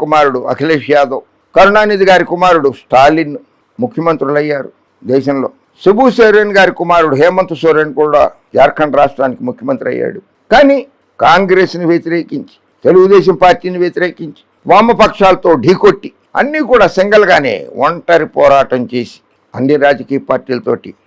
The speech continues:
ఒంటరి పోరాటం చేసి, సింహం సింగిల్గా వస్తుంది, పందులే గుంపులుగా వస్తాయన్నట్లుగా సింగిల్గానే అన్ని రాజకీయ పార్టీ, న-, పార్టీలతోటి ఎన్ని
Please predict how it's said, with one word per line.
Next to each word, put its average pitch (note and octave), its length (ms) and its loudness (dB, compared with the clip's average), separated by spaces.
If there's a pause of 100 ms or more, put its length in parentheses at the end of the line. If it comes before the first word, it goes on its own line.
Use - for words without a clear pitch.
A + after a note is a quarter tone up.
(200)
ఒంటరి D3+ 340 -6 (100)
పోరాటం C#3 420 2 (120)
చేసి, B2 220 -8 (340)
సింహం F3 380 4
సింగిల్గా F3+ 380 2 (120)
వస్తుంది, D#3 520 -2 (260)
పందులే E3+ 420 0
గుంపులుగా D#3 480 0
వస్తాయన్నట్లుగా B2+ 800 0 (440)
సింగిల్గానే D#3+ 720 0 (260)
అన్ని D3+ 260 -2
రాజకీయ D3+ 300 0 (120)
పార్టీ, C#3 300 -2 (360)
న-, B2+ 140 -2 (380)
పార్టీలతోటి B2 680 -2 (380)
ఎన్ని A#3+ 200 4